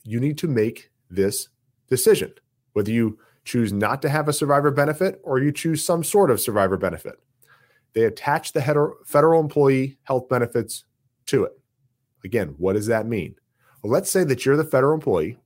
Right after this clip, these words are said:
and you and your spouse are on your health benefits. If you wanna absolutely one hundred percent make sure that even if you die first, that your spouse can continue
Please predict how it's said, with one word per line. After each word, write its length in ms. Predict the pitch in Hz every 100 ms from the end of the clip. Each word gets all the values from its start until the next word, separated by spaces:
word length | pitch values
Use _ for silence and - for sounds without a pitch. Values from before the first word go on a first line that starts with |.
| _ _ _ _ _ _ -
and 380 | 110 110 104 95
you 520 | 113 131 165 196 196 120
and 220 | 123 147
your 100 | 165
spouse 520 | - 127 117 135 -
are 140 | 110 -
on 240 | 110 107
your 640 | 104 104 120 127 147 151 _ _ _ _ _
health 240 | - 127 -
benefits. 520 | 98 90 - - - _ _ _ _ _ _ -
If 240 | 123 113
you 420 | 123 165 208 226 _ -
wanna 320 | 110 123 104 -
absolutely 640 | 127 165 - 160 165 104 87
one 220 | 110 143
hundred 220 | 170 175
percent 420 | 175 - 123 -
make 320 | 98 113 156
sure 460 | - - 143 78 - _ _ -
that 180 | - 151
even 260 | 165 208
if 160 | 151 127
you 160 | 160
die 280 | 151 156 170
first, 640 | 185 - 165 98 - - _ _ _ _
that 180 | 95 92
your 160 | 131 170
spouse 460 | - 160 165 165
can 240 | - 143 -
continue 760 | 156 147 - 247 240 110 -